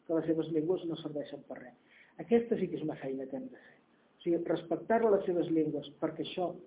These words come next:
també porti reciprocitat, però, mm, fer veure a tothom que totes les llengües, eh, són iguals i que no hi ha llengües més aptes per una cosa que per altres. Fa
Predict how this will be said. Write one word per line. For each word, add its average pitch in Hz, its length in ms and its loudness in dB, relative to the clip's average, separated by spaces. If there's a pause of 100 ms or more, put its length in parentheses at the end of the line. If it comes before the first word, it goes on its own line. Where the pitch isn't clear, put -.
(280)
també 156 320 4
porti 160 400 2
reciprocitat, 147 800 -6 (720)
però, 175 200 6 (320)
mm, 160 400 -2 (340)
fer 180 140 4
veure 165 360 4
a - 80 -10
tothom 180 460 0 (140)
que 165 120 -4
totes 160 340 -4
les 170 220 -4
llengües, 160 460 -2 (580)
eh, 147 220 -8 (100)
són 143 180 -10
iguals 139 440 -12 (180)
i 151 160 -16
que 147 160 -8
no 147 320 -2
hi 156 160 2
ha 156 80 6
llengües 156 520 0 (380)
més 160 220 0
aptes 160 400 -2
per 160 100 -4
una 151 200 -2
cosa 151 340 -2 (120)
que 151 120 -2 (160)
per 135 120 -12
altres. 131 380 -16 (520)
Fa 202 180 4